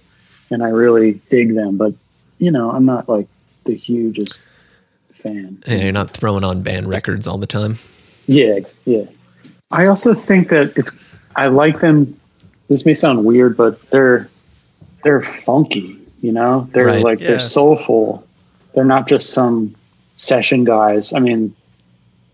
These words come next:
Speaker 1: those guys are all, you know, the, many people that played on Dylan records a-, across the ages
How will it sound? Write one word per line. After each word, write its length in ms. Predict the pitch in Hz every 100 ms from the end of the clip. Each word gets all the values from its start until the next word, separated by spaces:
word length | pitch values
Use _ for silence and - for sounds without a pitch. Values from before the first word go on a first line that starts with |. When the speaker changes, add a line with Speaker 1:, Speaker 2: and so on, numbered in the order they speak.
| _
Speaker 1:
those 200 | - 117
guys 220 | 117 113 104
are 80 | 98
all, 200 | 104 -
you 120 | 139
know, 140 | 104 98
the, 160 | 110 104 - 135
many 340 | 143 120 120
people 360 | 117 127 123 113
that 100 | 107 104
played 200 | 127 113
on 160 | 110
Dylan 280 | 104 107 107
records 560 | 110 101 104 98 - - _ _ _
a-, 60 | 110 - _ -
across 420 | - - 107 101
the 160 | 113 110
ages 520 | 107 101 104 - -